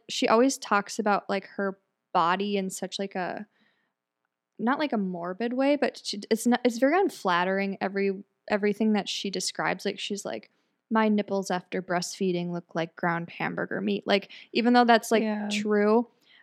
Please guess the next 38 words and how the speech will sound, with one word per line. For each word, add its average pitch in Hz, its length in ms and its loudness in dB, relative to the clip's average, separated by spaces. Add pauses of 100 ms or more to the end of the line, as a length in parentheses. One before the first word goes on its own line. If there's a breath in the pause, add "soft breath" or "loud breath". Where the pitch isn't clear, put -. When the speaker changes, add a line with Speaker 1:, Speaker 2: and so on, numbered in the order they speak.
(340 soft breath)
Speaker 1:
it's 226 220 4
still, 220 280 4
like, 311 340 0
uncomfortable 208 540 -2
to 190 100 -6
read. 262 420 -2 (200)
Speaker 2:
Mm-hmm. 220 420 4
Speaker 1:
And 233 340 6
maybe 208 340 4
I'd 202 160 0
feel 214 120 2
a 202 40 2
little 208 120 2
bit 196 160 -6
differently 196 420 -2
about 180 240 2
it 180 100 0
if 190 120 -4
I 180 120 6
was 175 220 0
a 196 40 0
mother 196 300 4
and, 214 140 4
like, 196 160 0
had 196 240 0
gone 180 260 -2
through 214 160 2
breastfeeding 220 640 2
and 220 80 6
everything. 220 460 4
But, 208 220 0
like, 190 220 0
that's 196 280 4
just 208 180 -2
one 196 140 2
example 185 480 -2
of, 185 100 -4
like, 180 180 -2